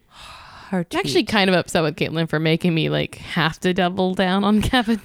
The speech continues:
Speaker 2: <laughs>
Speaker 1: I know. And also, it's, it is this thing
Speaker 2: Well.
Speaker 1: that's like,
Speaker 2: <laughs>
Speaker 1: yes, where it is just like, <sighs> Caitlyn sucks.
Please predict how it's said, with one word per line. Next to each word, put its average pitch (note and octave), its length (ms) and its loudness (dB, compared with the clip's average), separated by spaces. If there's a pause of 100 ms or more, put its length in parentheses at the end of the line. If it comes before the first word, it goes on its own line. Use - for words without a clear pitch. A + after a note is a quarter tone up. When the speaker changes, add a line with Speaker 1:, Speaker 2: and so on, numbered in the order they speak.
Speaker 2:
<laughs> D#4 100 4
Speaker 1:
I D#4 320 2
know. C#4+ 640 2
And A3 200 2
also, D#4 600 2
it's, - 300 -4
it C4 140 0
is D4 220 0
this B3 160 0
thing - 160 0
Speaker 2:
Well. F3+ 120 2
Speaker 1:
that's E3 240 -2
like, D#3+ 300 0
Speaker 2:
<laughs> - 20 -20
Speaker 1:
yes, E3 460 -2
where G3+ 240 4
it G#3+ 140 4
is G#3+ 180 4
just F#3+ 240 0
like, D3+ 340 0 (460)
<sighs> - 440 -20
Caitlyn C3+ 320 -2
sucks. - 220 -4